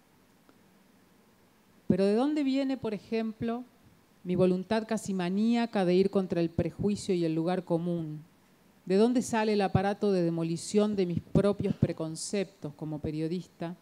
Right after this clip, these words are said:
que hace que si tuviera que entrevistar a Kalina Ge-, a,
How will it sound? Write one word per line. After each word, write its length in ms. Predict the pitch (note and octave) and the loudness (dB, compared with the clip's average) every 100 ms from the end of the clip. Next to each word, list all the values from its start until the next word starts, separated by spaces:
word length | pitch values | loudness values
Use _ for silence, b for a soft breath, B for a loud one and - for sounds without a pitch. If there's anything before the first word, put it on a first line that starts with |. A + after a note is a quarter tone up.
| _ _ _ _ - | _ _ _ _ -4
que 80 | |
hace 180 | A3 A3 | -2 0
que 100 | A3 | -2
si 140 | G3+ F#3+ | -2 0
tuviera 300 | G3 G#3+ A3 | 4 4 2
que 80 | |
entrevistar 580 | G3 F3+ F3+ F3+ - G#3 | -2 -2 -2 -2 -4 -4
a 140 | G#3 G3 | -4 -4
Kalina 480 | F3+ F3+ G3 G#3 | -6 -4 -2 -4
Ge-, 260 | G3 - F3+ | -6 -10 -10
a, 160 | E3 | -8